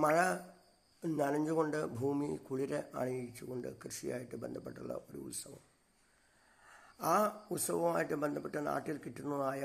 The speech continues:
വസ്തുക്കളെ കൊണ്ട് ഭഗവാനെ അവിടെ സ്നേഹിക്കുകയും ഭഗവാന് കണി കാണാൻ വയ്ക്കുകയും ചെയ്യുന്നു. അല്ലാതെ അങ്ങനെയാണ് അതിൻ്റെ യഥാർത്ഥ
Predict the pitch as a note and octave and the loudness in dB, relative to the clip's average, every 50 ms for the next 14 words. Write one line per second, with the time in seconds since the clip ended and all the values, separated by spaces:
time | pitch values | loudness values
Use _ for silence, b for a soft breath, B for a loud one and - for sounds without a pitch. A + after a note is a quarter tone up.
0 | C3+ C3+ B2+ - - C#3 A#2+ B2+ B2+ B2 B2+ B2 - B2+ B2 A#2+ B2+ B2 - - | -2 -2 -4 -4 -6 -8 -4 -4 -4 -4 -4 -4 -4 -4 -2 -2 -2 -4 -4 -6
1 | - G#2 A#2 A2+ A#2 A#2 B2 C3 C#3 C3 - - - - _ _ _ _ _ _ | -8 -8 -4 -4 -2 -4 -4 -6 -8 -10 -12 -12 -16 -18 _ _ _ _ _ _
2 | _ _ _ _ _ _ _ _ _ - A#2 - - C2 - - - _ _ _ | _ _ _ _ _ _ _ _ _ -12 -10 -8 -6 -8 -8 -10 -16 _ _ _
3 | _ _ _ _ - - - B2+ A#2+ A#2 - B2 A2+ - B2+ A#2+ A#2 A#2 B2 - | _ _ _ _ -18 -10 -10 -10 -8 -8 -10 -10 -8 -2 -2 0 0 -2 -4 -10
4 | B B B B B B B B - G#2+ C3 C3 B2+ B2+ B2+ B2+ B2+ B2 B2 A#2+ | B B B B B B B B -10 -6 -2 0 2 2 2 0 0 -4 -4 -6
5 | A#2 A#2 A#2+ B2+ A#2+ A#2+ A#2+ A#2 A#2+ B2 A#2+ - C#3 B2+ B2 - B2+ - B1+ - | -4 -2 -2 -2 -2 -2 -4 -6 -6 -8 -8 -8 -8 -8 -8 -10 -10 -10 -10 -8
6 | B1 A#1+ A#1+ B1 B1 - - - - - _ _ _ _ - - - _ _ _ | -6 -6 -4 -4 -4 -6 -8 -12 -14 -20 _ _ _ _ -20 -20 -20 _ _ _
7 | _ _ _ b b b b b b b b b b D#3+ E3 F3+ F#3+ F#3 F3+ F3+ | _ _ _ b b b b b b b b b b 6 6 8 8 8 8 6
8 | F3 F3 E3+ E3+ E3 D3+ D#3+ D#3+ D#3+ D#3+ - | 6 6 6 4 4 4 4 4 4 4 2